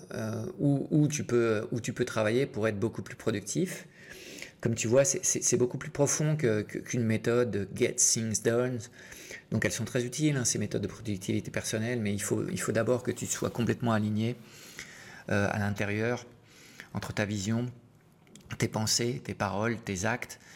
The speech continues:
euh, pour qu'on, on soit vraiment, euh, euh, productif et qu'on soit capable d'offrir, euh, sur le, sur le long terme notre, notre meilleure version, euh, en continu.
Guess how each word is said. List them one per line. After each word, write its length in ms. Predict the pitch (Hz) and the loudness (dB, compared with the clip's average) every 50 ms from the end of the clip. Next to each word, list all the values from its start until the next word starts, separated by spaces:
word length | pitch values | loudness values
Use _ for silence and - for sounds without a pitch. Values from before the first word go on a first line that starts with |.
| - - - - - - 107 | -20 -20 -20 -14 -6 -4 -2
euh, 60 | 104 | -2
pour 200 | - 110 - - | -2 -2 -4 -2
qu'on, 180 | - 120 110 113 - | -2 -2 -2 -2 0
on 100 | 117 113 | 0 0
soit 260 | - - - 120 113 | 0 2 0 0 0
vraiment, 520 | 101 101 107 110 110 113 120 120 113 107 | 0 0 0 0 0 0 0 2 2 0
euh, 180 | 98 95 95 90 - - - - | 0 0 -2 -4 -6 -6 -4 -2
euh, 160 | 107 98 101 | -2 0 -2
productif 720 | 98 - - - 110 101 101 95 - - 120 120 120 - 127 | -2 -4 -4 -2 0 0 -2 -2 0 0 2 2 2 0 -2
et 20 | |
qu'on 140 | 120 - 104 | -2 -2 -2
soit 160 | - - 107 | -2 -2 -2
capable 380 | - 101 101 - 110 113 110 104 | -2 -2 -2 0 0 0 0 -2
d'offrir, 480 | 101 104 - - - 113 113 113 98 | -4 -6 -6 -4 -4 -2 -2 -2 -2
euh, 40 | 90 90 95 | -2 -4 -4
sur 280 | 95 - - - 110 113 | -4 -4 -2 0 2 2
le, 80 | 113 | 2
sur 300 | 113 - - - 117 110 | 0 0 -2 0 0 0
le 80 | 110 107 | 0 2
long 160 | 104 101 98 | 2 0 0
terme 260 | 98 - 107 107 107 | 0 0 2 2 2
notre, 300 | 104 98 98 101 - 104 95 95 | 2 0 0 -2 -4 -4 -2 -2
notre 280 | 95 95 95 - - 101 | -2 -2 -2 -2 -2 0
meilleure 220 | 101 98 92 90 | 0 2 2 2
version, 500 | 90 90 90 - - - 101 98 101 98 | 0 0 -2 -2 -2 0 0 2 2 0
euh, 80 | 90 - - - - - - - - - - - - - - - - | 0 -2 -4 -8 -12 -14 -14 -12 -12 -12 -12 -14 -14 -16 -8 -4 -2
en 80 | 107 | -2
continu. 500 | 101 - 98 95 95 - 98 98 101 101 | 0 0 0 0 0 0 0 0 0 0